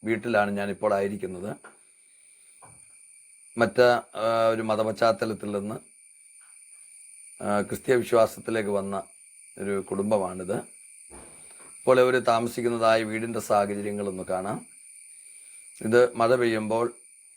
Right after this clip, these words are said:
ഇതിൻ്റെ നാല് സൈഡും തോട്ടിൽ നിന്ന് വെള്ളം കയറി ആർക്കും വെളിയിൽ നിന്നും, ആ, ഇവിടേക്കും അല്ലെങ്കിൽ തിരിച്ച് അങ്ങോട്ടും ഇങ്ങോട്ടും ഇറങ്ങാൻ കഴിയാത്ത സാഹചര്യത്തിൽ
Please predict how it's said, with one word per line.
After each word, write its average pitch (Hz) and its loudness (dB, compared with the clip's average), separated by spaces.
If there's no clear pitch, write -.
ഇതിൻ്റെ 110 -2
നാല് 113 4
സൈഡും 104 0
തോട്ടിൽ 107 -2
നിന്ന് 113 -4
വെള്ളം 110 0
കയറി 101 -4
ആർക്കും 123 4
വെളിയിൽ 120 2
നിന്നും, 127 -6
ആ, 110 2
ഇവിടേക്കും 107 -4
അല്ലെങ്കിൽ 110 -2
തിരിച്ച് 117 0
അങ്ങോട്ടും 120 2
ഇങ്ങോട്ടും 117 -2
ഇറങ്ങാൻ 110 0
കഴിയാത്ത 107 -2
സാഹചര്യത്തിൽ 101 0